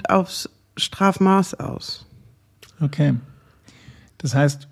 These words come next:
Speaker 2: was würdest du jetzt im vorliegenden Fall wissen wollen von mir?
Speaker 1: Ich möchte natürlich wissen, was ist passiert, was, was hat er gehabt,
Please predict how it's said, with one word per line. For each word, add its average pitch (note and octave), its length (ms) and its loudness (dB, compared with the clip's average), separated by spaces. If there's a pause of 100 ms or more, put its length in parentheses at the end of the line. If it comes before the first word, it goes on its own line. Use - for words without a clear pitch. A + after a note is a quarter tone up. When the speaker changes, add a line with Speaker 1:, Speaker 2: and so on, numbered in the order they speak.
Speaker 2:
was C3+ 200 2
würdest D#3+ 220 2
du D#3 60 4
jetzt D3 180 2
im D3+ 120 2
vorliegenden C#3 460 2
Fall A#2+ 220 -2
wissen A#2+ 240 0
wollen F3+ 220 2
von G3 160 2
mir? A3 180 4 (240)
Speaker 1:
Ich F#3+ 100 0
möchte G#3 300 4
natürlich G3+ 480 4
wissen, A3+ 520 0 (480)
was G3 760 -2
ist G#3+ 120 -2
passiert, G#3+ 520 0
was, G#3 240 2
was G3+ 220 -4
hat G3 160 -4
er G3+ 80 -2
gehabt, F#3 500 -2